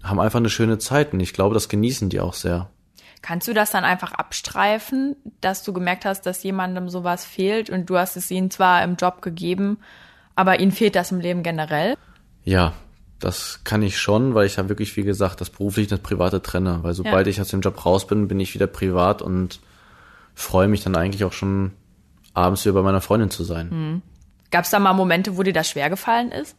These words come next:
Speaker 1: Dass es mich danach belastet? Eigentlich nee,
Speaker 2: Mhm.
Speaker 1: muss ich sagen.
Speaker 2: Okay. Wie sieht's denn dann mit deiner Work-Life-Balance aus?
Speaker 1: Ja, manchmal ist es wirklich sehr, sehr stressig. Da ist viel zu tun und dann ist auch wirklich wenig Zeit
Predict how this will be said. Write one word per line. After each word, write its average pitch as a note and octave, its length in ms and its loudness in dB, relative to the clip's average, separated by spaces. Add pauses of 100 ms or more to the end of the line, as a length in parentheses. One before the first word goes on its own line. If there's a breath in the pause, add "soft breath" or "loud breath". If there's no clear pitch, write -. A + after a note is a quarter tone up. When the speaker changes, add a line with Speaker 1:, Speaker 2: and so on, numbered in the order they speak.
(300)
Speaker 1:
Dass F#2 140 -2
es F#2 140 -2
mich A2 160 2
danach B2+ 200 2
belastet? A#2 460 0
Eigentlich A2+ 400 -2
nee, A#2+ 280 -4 (140)
Speaker 2:
Mhm. A3 320 0
Speaker 1:
muss A#2 140 -6
ich A2+ 80 -12
sagen. A2+ 420 -2 (1080 soft breath)
Speaker 2:
Okay. G3+ 420 4 (420)
Wie A3+ 300 6
sieht's C#4 260 2
denn C4+ 140 2
dann A#3 180 2
mit A3+ 160 -2
deiner A3 280 4
Work-Life-Balance F#3+ 880 0
aus? E3 240 2 (400 loud breath)
Speaker 1:
Ja, A2 200 6
manchmal B2 400 2
ist A#2 80 -2
es A2 160 -4
wirklich A2+ 300 -2
sehr, A2 160 4
sehr A2+ 140 2
stressig. B2+ 580 -2
Da G2+ 220 2
ist G2+ 160 -4
viel C#3 400 -2
zu - 160 -8
tun B2 420 -2
und A#2 100 -6
dann A2 140 0
ist A2+ 140 -2
auch A2 120 -2
wirklich G#2+ 320 -4
wenig A2 340 0
Zeit A2 360 4